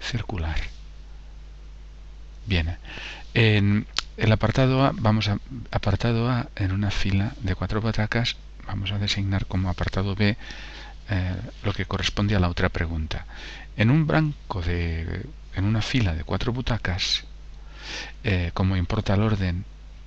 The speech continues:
la, mm, es evidente que podemos, mm, elegir cuatro personas para ocupar el primer asiento. Una vez ocupado el primer asiento,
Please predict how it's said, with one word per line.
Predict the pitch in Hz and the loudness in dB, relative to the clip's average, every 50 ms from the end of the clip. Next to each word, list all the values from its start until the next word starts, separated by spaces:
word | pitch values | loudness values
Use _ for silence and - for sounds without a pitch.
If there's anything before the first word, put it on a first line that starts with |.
| - - - - - - - - - - - - - - - - - - - - - 110 113 107 107 - | -16 -16 -14 -12 -12 -10 -10 -10 -12 -14 -16 -16 -16 -16 -16 -16 -16 -16 -16 -12 -6 -2 0 0 0 0
la, | - 104 101 98 - - - | 2 4 4 4 4 0 -2
mm, | - 95 95 92 90 95 - - | 0 0 2 2 2 0 0 0
es | - 92 | 2 2
evidente | 101 98 110 107 101 104 104 - - 113 | 2 4 4 4 4 4 4 2 2 2
que | 120 104 | 0 0
podemos, | - 104 95 98 98 104 107 104 113 - - - - - - - - - - - - - - - | 0 2 2 2 2 2 2 2 2 0 0 -2 -6 -12 -14 -14 -16 -16 -16 -16 -16 -16 -10 -6
mm, | 101 101 98 92 90 87 87 87 92 - - - - - | -4 -2 -2 0 0 -2 -2 -2 -4 -6 -10 -12 -10 -2
elegir | - 98 92 90 85 - - 107 104 101 98 - - - - - | 0 2 2 2 2 2 2 2 2 2 0 -2 -8 -12 -12 -6
cuatro | - 104 - - - 104 | -2 -2 0 0 0 -2
personas | - - 101 - - - 120 104 95 98 107 127 - - - - - - - - - - - - - - - - - - | -2 -2 -2 -2 0 0 0 2 2 2 0 0 -2 -2 -4 -6 -12 -14 -16 -16 -16 -16 -16 -14 -14 -14 -14 -14 -8 -4
para | - 95 92 92 | -2 0 0 0
ocupar | 87 - 95 87 - 92 92 104 | -2 -2 -4 -2 0 2 4 4
el | 104 107 | 4 4
primer | - 104 95 87 90 85 | 4 2 2 2 2 2
asiento. | 85 - - 160 143 120 110 - - - - - - - - - - | 2 2 2 2 2 0 0 -4 -8 -10 -10 -12 -14 -14 -14 -10 -4
Una | - 113 101 101 98 | 0 2 4 4 4
vez | 117 110 - | 2 0 0
ocupado | 107 - - 90 - 87 85 90 | -2 -4 -4 -4 -4 -2 -2 -2
el | 87 | -2
primer | - 98 101 107 117 123 | 0 0 2 2 2 2
asiento, | 120 - - 151 135 131 - - 143 | 2 2 4 4 2 2 0 -2 -4